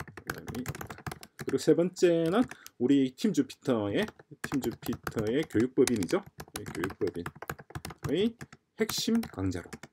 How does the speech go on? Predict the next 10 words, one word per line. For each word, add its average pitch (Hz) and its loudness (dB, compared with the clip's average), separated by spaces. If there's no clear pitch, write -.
자리매김하게 90 -6
됐다는 95 -4
거죠. - -12
그래서, 175 0
어, 95 -4
러스트를, 117 0
어, - -12
우리 - -18
선택을 98 -4
했고 - -8